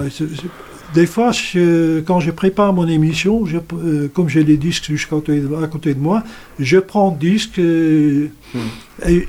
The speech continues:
Speaker 1: je sais même pas qu'est-ce que je vais faire comme, euh, comme émission. Je, j'enregistre un premier,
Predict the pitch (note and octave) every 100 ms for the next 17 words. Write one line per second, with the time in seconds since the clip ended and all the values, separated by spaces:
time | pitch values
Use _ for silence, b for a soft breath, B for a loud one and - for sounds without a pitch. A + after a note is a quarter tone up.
0 | C#4 - A3 B3+ C#4+ D4+ B3+ - A3+ A3
1 | F#3 G3+ A3+ G#3+ G#3+ G3 F#3+ F#3+ F#3+ F3
2 | F#3 F3 E3 D#3 G3+ C4 F3+ C3+ C3 F#3
3 | E3+ C#3+ F#3+ A3+ F#3 D#3+ F3+ - D#3+ F3
4 | D3+ C#3